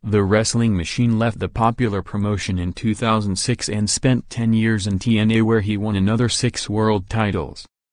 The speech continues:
During his impressive tenure at Impact Wrestling he also beat global stars like Sting,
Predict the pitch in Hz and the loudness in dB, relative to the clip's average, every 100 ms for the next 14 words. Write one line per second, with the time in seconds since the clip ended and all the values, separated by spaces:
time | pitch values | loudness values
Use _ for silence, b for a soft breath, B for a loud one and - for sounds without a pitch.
0 | _ _ - 101 117 135 143 127 117 107 | _ _ -12 0 4 6 6 4 4 2
1 | - 123 120 90 78 - 135 135 107 85 | 2 0 2 -2 -4 0 4 4 4 2
2 | 80 - 113 107 101 92 107 123 117 110 | -2 0 0 0 -2 -2 0 0 0 0
3 | 101 113 113 127 131 131 110 98 85 104 | 0 0 2 2 2 0 0 -2 -2 0
4 | 110 104 - - 113 107 104 98 95 90 | 2 0 -2 -2 0 2 0 0 0 -2
5 | - - 104 80 | -6 -2 0 -2